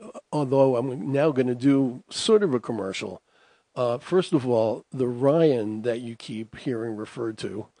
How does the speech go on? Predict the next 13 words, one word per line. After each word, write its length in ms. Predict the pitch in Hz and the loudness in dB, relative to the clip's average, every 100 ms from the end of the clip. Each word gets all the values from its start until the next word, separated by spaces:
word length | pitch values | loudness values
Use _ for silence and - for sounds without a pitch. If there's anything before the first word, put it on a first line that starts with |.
| _ _ - | _ _ -2
is 240 | 127 117 | -2 -2
Ryan 380 | 151 147 143 131 | -2 0 2 0
Thompson, 520 | 139 139 139 - 120 | -2 -2 -2 -2 -4
who's 220 | 120 127 117 | -4 -6 -6
behind 380 | 113 123 135 127 | -6 -4 -2 -2
the 80 | |
glass, 480 | 127 123 123 123 - | -4 -2 -2 -4 -6
is 200 | 123 107 | -10 -12
the 80 | 107 | -8
producer 560 | - 120 120 113 127 104 | -8 -6 -6 -4 -4 -4
of 40 | |
the 60 | 104 | -6
show, 440 | - 139 104 104 | -2 -2 -2 -6